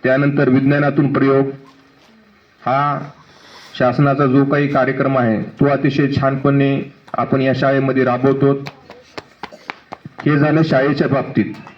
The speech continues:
आता दुसऱ्या बाबतीत सांगायचं झालं तर, काल आपण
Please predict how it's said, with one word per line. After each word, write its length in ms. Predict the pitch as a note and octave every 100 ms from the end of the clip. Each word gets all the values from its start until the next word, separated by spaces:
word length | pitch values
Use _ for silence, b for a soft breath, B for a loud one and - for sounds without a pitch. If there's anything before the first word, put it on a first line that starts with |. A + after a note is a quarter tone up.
| -
आता 160 | A#2 C#3
दुसऱ्या 340 | C3+ B2 D3+
बाबतीत 300 | D3+ D3+ D#3+
सांगायचं 460 | D3 C#3 C#3 C#3 D3
झालं 440 | C3+ C#3+ C3+ C3 - - - _ _ _ _ _ _ _ _ _ -
तर, 160 | D#3 E3
काल 320 | D#3+ D3+ D3+
आपण 420 | D#3 - D3+ D#3+